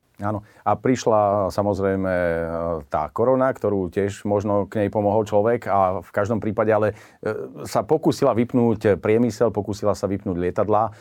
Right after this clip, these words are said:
a chceli sme tým ušetriť aj na tej C O dvojke. A vy máte jedno zaujímavé číslo, že, že keď sa to takmer celá obloha sa povypínala a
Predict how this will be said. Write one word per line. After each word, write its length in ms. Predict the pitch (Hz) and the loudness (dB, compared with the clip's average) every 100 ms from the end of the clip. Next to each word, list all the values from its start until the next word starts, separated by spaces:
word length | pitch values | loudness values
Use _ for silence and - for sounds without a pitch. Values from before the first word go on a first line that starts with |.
| - - | -20 -6
a 120 | - - | -4 -2
chceli 240 | - 131 | 0 0
sme 160 | 107 107 | 2 -2
tým 160 | 95 90 | -2 -4
ušetriť 500 | 98 98 90 92 90 | -2 -2 -2 -4 0
aj 120 | 85 87 87 | 0 0 -4
na 320 | 85 85 85 | -4 -4 -4
tej 240 | - 87 | -4 -4
C 160 | - 117 | -2 0
O 80 | 92 | 0
dvojke. 320 | 87 98 117 | 0 0 0
A 80 | 98 | 0
vy 80 | |
máte 240 | 117 135 151 | 0 0 0
jedno 160 | 139 | 0
zaujímavé 400 | 120 143 165 151 | 0 0 0 0
číslo, 400 | 139 196 - 104 | -2 -6 0 0
že, 240 | 92 95 92 - - - | 2 0 -2 -12 -20 -6
že 80 | 101 | -6
keď 180 | - 110 | -2 -2
sa 120 | 123 | -2
to 140 | 123 110 107 101 98 98 | 0 0 2 2 2 -2
takmer 320 | 92 110 110 95 | -2 0 0 0
celá 320 | 120 120 104 | 0 2 2
obloha 240 | 107 107 | 2 2
sa 160 | 104 90 | 0 -2
povypínala 800 | 117 123 101 101 92 92 104 - | -2 -2 -2 -2 0 2 2 2
a 400 | 87 87 80 | 0 0 -2